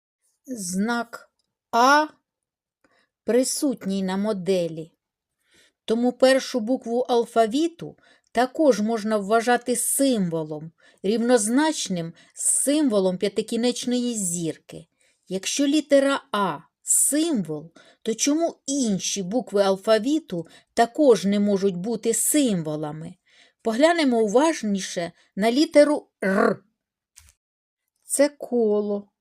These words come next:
Від нього зліва, в напрямку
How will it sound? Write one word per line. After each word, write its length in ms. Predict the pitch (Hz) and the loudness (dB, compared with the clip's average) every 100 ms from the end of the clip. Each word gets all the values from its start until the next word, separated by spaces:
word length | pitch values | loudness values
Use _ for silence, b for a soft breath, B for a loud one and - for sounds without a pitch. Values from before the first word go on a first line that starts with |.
| _ _ _ _ _ _ _ _ | _ _ _ _ _ _ _ _
Від 220 | 175 226 190 | -8 -6 -2
нього 480 | 247 339 370 233 180 | 0 2 2 2 2
зліва, 840 | 160 170 214 277 330 277 170 165 _ _ _ _ _ _ _ _ _ _ 180 | 0 -4 0 2 2 0 -2 -6 _ _ _ _ _ _ _ _ _ _ -2
в 80 | |
напрямку 840 | 214 285 302 254 247 233 240 220 | 2 2 4 4 4 -2 -4 -6